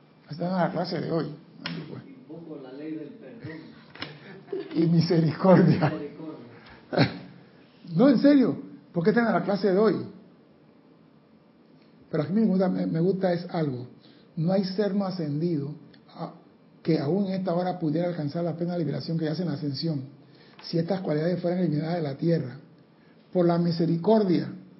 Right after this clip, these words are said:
Speaker 1: mediante el perdón y con el amor, toda vida asciende a su verdadero estado. Con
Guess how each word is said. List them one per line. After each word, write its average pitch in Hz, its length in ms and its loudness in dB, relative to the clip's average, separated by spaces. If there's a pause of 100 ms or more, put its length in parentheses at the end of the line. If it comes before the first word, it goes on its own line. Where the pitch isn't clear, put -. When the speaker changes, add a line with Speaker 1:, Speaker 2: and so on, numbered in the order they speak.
(260)
Speaker 1:
mediante 165 640 2
el 156 80 -2
perdón 165 560 -2 (400)
y 180 120 2
con 165 280 2
el 160 100 2
amor, 214 480 0 (460)
toda 196 320 6
vida 196 420 2
asciende 170 640 0 (240)
a 151 120 -4
su 165 180 -2
verdadero 147 640 -2
estado. 131 540 -10 (1600)
Con 226 400 2